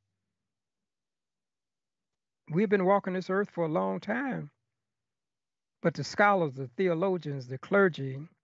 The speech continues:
the rabbis, the imams, and all of the religions of the earth,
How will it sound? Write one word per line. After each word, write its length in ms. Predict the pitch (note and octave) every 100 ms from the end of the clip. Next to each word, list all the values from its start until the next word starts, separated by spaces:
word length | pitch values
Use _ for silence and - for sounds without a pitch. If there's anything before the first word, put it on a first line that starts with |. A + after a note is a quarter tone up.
| _
the 140 | C#3+ C3+
rabbis, 920 | D3+ F#3 E3+ D3+ C3+ B2+ D3+ - -
the 220 | C#3 D3+
imams, 640 | E3+ E3 F3+ E3 C3 C3 - - - _ _ _ _ _ _ _ _ _ _ _ -
and 100 | D3
all 200 | A#3+ C4
of 80 |
the 80 | A#3
religions 460 | G#3+ A3 A#3 A3+ G#3+
of 100 | G3+
the 80 | G#3+
earth, 340 | B3 G#3